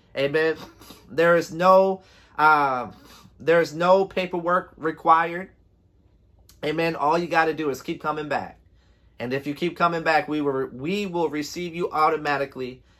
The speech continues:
as a part of our church family. Amen. Remember, you don't have to walk this walk alone.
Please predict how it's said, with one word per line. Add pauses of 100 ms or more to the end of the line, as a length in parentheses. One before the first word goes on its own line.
(220)
as
a
part
of
our
church
family.
Amen. (400)
Remember,
you
don't
have
to
walk
this
walk
alone.